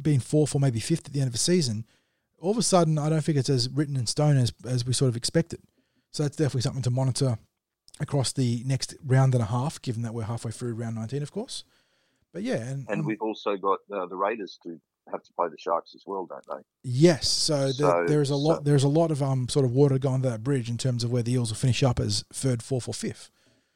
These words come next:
Speaker 1: So yeah, a lot of, um, I suppose it gives you a, a reason to watch the other games this week and, and next week.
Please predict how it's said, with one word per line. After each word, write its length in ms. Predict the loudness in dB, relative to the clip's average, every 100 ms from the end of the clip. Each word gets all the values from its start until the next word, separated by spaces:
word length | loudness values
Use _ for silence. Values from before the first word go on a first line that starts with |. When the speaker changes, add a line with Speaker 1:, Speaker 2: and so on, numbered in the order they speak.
| _ _ -10
Speaker 1:
So 180 | -6
yeah, 220 | -4 -4 -4
a 180 | -4
lot 180 | 0 2
of, 80 | 2
um, 300 | 0 -2 -6 -8
I 60 | -6
suppose 280 | 0 4 4
it 40 | 6
gives 160 | 6
you 180 | 6 6
a, 120 | 4 2
a 100 | 4
reason 320 | 6 6 4
to 100 | 4
watch 220 | 2 2
the 140 | 0 0
other 120 | 0
games 300 | -2 -4 -2
this 160 | -4 -2
week 200 | -2 -2
and, 200 | -4 -4
and 160 | -4 -4
next 180 | -4 -6
week. 260 | -10 -12